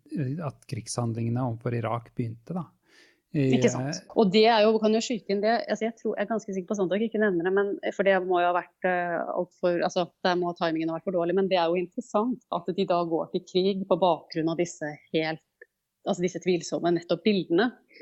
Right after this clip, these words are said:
Speaker 1: Ja, det er, eh, han Powell som sitter i Sikkerhetsrådet og peker på noen plansjer og, og
Speaker 2: Nettopp.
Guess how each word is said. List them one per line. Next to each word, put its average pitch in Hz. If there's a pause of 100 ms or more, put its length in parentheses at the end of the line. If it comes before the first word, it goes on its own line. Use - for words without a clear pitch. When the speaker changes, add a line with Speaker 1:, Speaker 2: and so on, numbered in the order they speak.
(340)
Speaker 1:
Ja, 131
det 147
er, 143 (120)
eh, 151
han 135 (240)
Powell 123
som 143
sitter 131
i 131
Sikkerhetsrådet 120
og 123
peker 120
på 117
noen 117
plansjer 117
og, 113 (160)
og 131
Speaker 2:
Nettopp. -